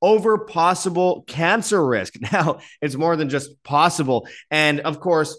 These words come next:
there's a lot more to go into than what, uh, Doctor Joseph, uh, Ladapo is actually saying here, which we will go into later. But before we do, my friends, I urge people to check those links below. Check out R N C store dot com, Richardson Nutritional Center, your source for Laetrile online, made famous by G. Edward Griffin's book,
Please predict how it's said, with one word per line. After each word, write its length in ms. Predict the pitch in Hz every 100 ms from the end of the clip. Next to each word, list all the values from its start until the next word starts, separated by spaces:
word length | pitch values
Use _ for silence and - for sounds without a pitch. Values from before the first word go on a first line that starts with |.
| -
there's 180 | 160 156
a 80 | 147
lot 260 | 147 165 156
more 200 | 156 147
to 80 |
go 200 | 135 147
into 420 | 147 165 170 156 - 131
than 360 | 151 156 156
what, 460 | 151 135 143 135 - -
uh, 140 | 131
Doctor 340 | 123 143 139
Joseph, 480 | 120 135 143 143 127 110 117
uh, 100 | 120
Ladapo 640 | 127 147 151 147 135 127
is 140 | 123
actually 560 | 131 131 - 131 113 101 _ _ -
saying 440 | - 170 175 214 160
here, 480 | 117 127 123 - -
which 200 | 160 156
we 160 | 151 226
will 260 | 175 233
go 300 | 175 151 127
into 520 | 147 208 - 147 110 - -
later. 300 | 151 190 151
But 140 | 143
before 340 | 147 175 214 262
we 120 | 269
do, 180 | 165 214
my 160 | 214
friends, 320 | 165 190 190 165
I 60 |
urge 240 | 160 180 160
people 160 | 170
to 60 | 156
check 260 | 131 175
those 180 | 175 151
links 180 | 156 151
below. 300 | 143 143 151
Check 240 | 151 175
out 260 | 196 185 - - _ -
R 240 | 151 180
N 120 | 190 170
C 220 | 160 180
store 220 | - 160
dot 200 | 143 139
com, 280 | 160 151 120
Richardson 440 | 147 160 160 180
Nutritional 600 | 156 147 - 180 - 185
Center, 320 | 156 143 131
your 220 | 131 175 214
source 280 | 220 214
for 160 | - 160
Laetrile 640 | 139 151 196 190 139 117
online, 360 | 110 113 110 117
made 140 | 120
famous 240 | 117 139 135
by 160 | 127
G. 260 | 113 123 175
Edward 360 | 151 139 147
Griffin's 360 | 139 143 147 120
book, 240 | 135 135